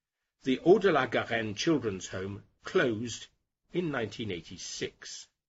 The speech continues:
and the building is now a youth hostel. A few days ago,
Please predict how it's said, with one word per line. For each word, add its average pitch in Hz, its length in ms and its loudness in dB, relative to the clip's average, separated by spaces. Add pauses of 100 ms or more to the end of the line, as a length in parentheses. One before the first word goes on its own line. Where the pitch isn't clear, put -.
(600)
and 107 180 -8
the 147 100 4
building 113 580 0
is 131 180 -6
now 98 340 -6 (200)
a 127 80 -4
youth 143 360 -6
hostel. - 480 -14 (1900)
A 110 100 -12
few 160 280 0
days 131 340 6
ago, 104 400 0